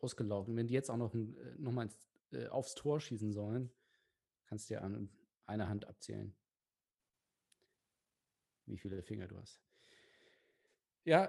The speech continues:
äh, ich weiß jetzt nicht, ob das zielführend ist, an der Stelle über Fußball zu reden, aber ich sag's jetzt, äh, trotzdem einmal noch mit dem, mit den Polen. Viele Klimaforscher und Klimaforscherinnen wollen ja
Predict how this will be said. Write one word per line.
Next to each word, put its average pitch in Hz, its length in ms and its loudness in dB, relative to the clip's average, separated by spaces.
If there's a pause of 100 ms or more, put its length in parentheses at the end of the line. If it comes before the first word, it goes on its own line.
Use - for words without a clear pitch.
äh, 135 240 8 (420)
ich - 80 -16
weiß 107 140 -8
jetzt 120 80 -6
nicht, 123 100 0
ob 120 80 -4
das 113 180 -4
zielführend 117 380 -2
ist, 104 80 -2
an 104 100 -2
der 98 60 -4
Stelle 98 260 -4
über 92 320 -4 (440)
Fußball 107 220 -4
zu - 120 -8
reden, 104 240 -2
aber 104 160 -2
ich 101 80 -4
sag's 113 180 -2
jetzt, 113 280 -4
äh, 101 180 0
trotzdem 123 320 -2
einmal 104 180 0
noch 104 240 -4
mit 107 140 -6
dem, 98 360 -2 (160)
mit 113 140 -6
den 101 140 -2
Polen. 123 580 2 (1900)
Viele 139 200 2
Klimaforscher 131 640 4
und 98 260 -2
Klimaforscherinnen 92 880 -2 (720)
wollen 95 280 -2
ja 98 280 -6